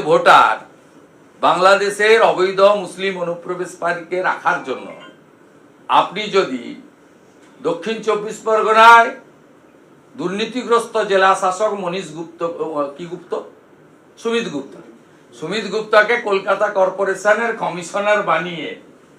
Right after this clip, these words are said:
বড় ভিত্তিক বার্থ সার্টিফিকেট দিতে চান, তাহলে তো অবৈধ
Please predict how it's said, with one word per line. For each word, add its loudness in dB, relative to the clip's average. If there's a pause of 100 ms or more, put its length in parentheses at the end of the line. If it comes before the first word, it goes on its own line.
(340)
বড় 4 (140)
ভিত্তিক 0 (720)
বার্থ 6
সার্টিফিকেট 0 (100)
দিতে -2 (120)
চান, 4 (1800)
তাহলে 6 (120)
তো 8 (540)
অবৈধ 0